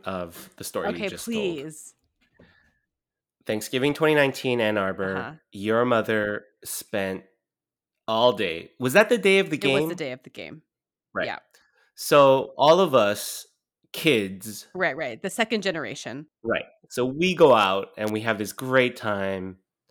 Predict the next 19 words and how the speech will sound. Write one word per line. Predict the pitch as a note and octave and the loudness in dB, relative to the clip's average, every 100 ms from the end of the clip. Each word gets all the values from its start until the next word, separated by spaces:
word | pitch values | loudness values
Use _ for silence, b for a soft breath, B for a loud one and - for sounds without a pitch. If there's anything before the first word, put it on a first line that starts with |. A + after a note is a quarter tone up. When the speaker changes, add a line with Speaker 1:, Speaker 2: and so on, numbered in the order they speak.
| _ _ _ | _ _ _
Speaker 1:
watching | G#2+ G#2 - G#2 F#2+ F#2 F#2 - _ _ _ | -4 -4 -4 -6 -6 -6 -10 -12 _ _ _
Michigan, | A2+ A2 G#2+ A2 A2 | -2 -2 -2 -4 -2
Ohio | A2 F#2+ G2 F#2+ | -2 -4 -6 -6
State, | - G2+ | -8 -4
one | G#2+ | -2
of | |
the | G#2 - | -4 -2
iconic | A2 A2 A2 G#2 G2 | -4 -2 -4 -4 -4
rivalries | F#2+ F2+ F2+ F#2 F#2 F2+ | -6 -6 -8 -10 -10 -10
in | F2+ | -12
college | F#2 F#2 F2+ | -10 -12 -12
football. | - F#2 F#2+ F#2 D#3 | -12 -12 -8 -6 -6
Speaker 2:
Mm-hmm. | C#3+ D3 E3 _ _ _ _ _ _ _ _ | -8 -14 -18 _ _ _ _ _ _ _ _
Speaker 1:
We | G#2 | -8
had | G2+ | -8
a | F#2 | -6
great | A2 A#2 A#2 | -2 0 0
time. | - G2+ F#2+ F#2 | -4 -8 -6 -8
Speaker 2:
Mm-hmm. | F2 C#3 C#3+ | -8 -10 -14